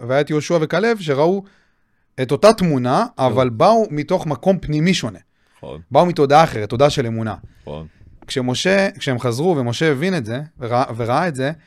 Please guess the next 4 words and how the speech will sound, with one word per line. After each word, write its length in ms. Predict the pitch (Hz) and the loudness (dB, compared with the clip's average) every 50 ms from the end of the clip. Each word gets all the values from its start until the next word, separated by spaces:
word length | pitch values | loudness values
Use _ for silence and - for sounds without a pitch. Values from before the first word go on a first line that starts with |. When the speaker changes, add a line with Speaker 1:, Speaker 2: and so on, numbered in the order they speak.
| _ _ _ _ | _ _ _ _
Speaker 1:
הוא 160 | - 113 113 | -6 -4 -4
הבין 460 | 110 104 101 107 170 180 165 160 170 170 165 _ _ - - - _ _ _ _ _ _ | -4 -4 -6 -6 -6 -4 -4 -6 -6 -8 -12 _ _ -20 -20 -20 _ _ _ _ _ _
שהתודעה 1800 | - - - - - 123 117 113 117 117 113 - _ _ _ - - _ _ - 120 113 113 113 107 - - 127 117 107 101 113 113 127 151 160 | -16 -14 -12 -8 -4 -2 0 0 0 -2 -4 -6 _ _ _ -20 -20 _ _ -8 -4 -4 -4 -4 -4 -6 -6 -6 -4 -2 -2 -2 0 0 0 0
הזאת 300 | 143 110 95 107 107 | -2 -2 -4 -6 -8